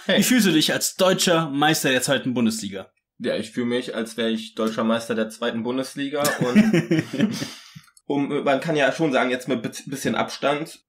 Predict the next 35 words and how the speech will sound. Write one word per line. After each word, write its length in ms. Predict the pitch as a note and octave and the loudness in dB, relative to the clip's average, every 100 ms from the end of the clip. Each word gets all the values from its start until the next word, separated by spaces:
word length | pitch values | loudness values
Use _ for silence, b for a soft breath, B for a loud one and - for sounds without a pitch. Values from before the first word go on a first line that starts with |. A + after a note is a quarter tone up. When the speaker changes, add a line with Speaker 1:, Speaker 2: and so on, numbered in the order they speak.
| - | -12
Speaker 1:
denke 240 | A#2 A#2+ A#2 | -2 0 0
ich 60 | |
mir 180 | B2 A#2 | 0 -2
so, 140 | A#2 A2 | 0 0
ja, 360 | A2+ B2 - _ | 2 2 0 _
kann 140 | - B2 | -10 -4
man 120 | A#2+ | 0
mal 80 | A2+ | 2
machen 560 | B2+ - G3 A3 - _ _ | 2 2 -2 -2 -8 _ _
und 360 | B2 B2+ B2+ - - - | -2 -2 -2 -8 -16 -6
ich 180 | - - | -6 -2
freue 180 | C3+ | 0
mich 160 | C3 C#3+ | 2 2
auf 100 | C3 | 0
die 80 | C3 | 0
nächste 240 | C3 C3+ | -2 -2
Saison. 340 | C3 D#3+ A#2+ - _ _ _ _ | -2 0 0 -8 _ _ _ _
Speaker 2:
Jetzt, 420 | C3+ C#3 - - - | 0 0 0 -2 0
äh, 100 | C3 | 2
haben 180 | E3+ | 6
wir 60 | A3 | 6
in 40 | |
dieser 200 | F#3+ D3+ | 6 4
Folge 260 | - F#3+ F#3+ | 4 4 2
vorbereitet, 680 | - F3+ E3 D#3+ D#3 D#3+ - | 2 2 4 2 2 -2 -2
natürlich 320 | C#3 D#3 D3+ | -6 -4 -6
das 140 | C#3+ - | -6 0
Thema 260 | D#3 C#3 | 0 2
Aufstiegsparty 840 | C3 D#3 D#3 - - D3+ C#3+ D3+ D3 | -2 -2 -4 -2 0 0 0 0 0
und 160 | C3+ C3 | -2 -4
wir 60 | |
sprechen 360 | A#2 C#3+ C3+ C#3+ | -4 -2 0 0
über, 180 | C3 B2+ | 0 -4
natürlich 320 | B2 C3 A#2+ | -6 -8 -4
über 280 | A#2+ A#2+ | -2 -4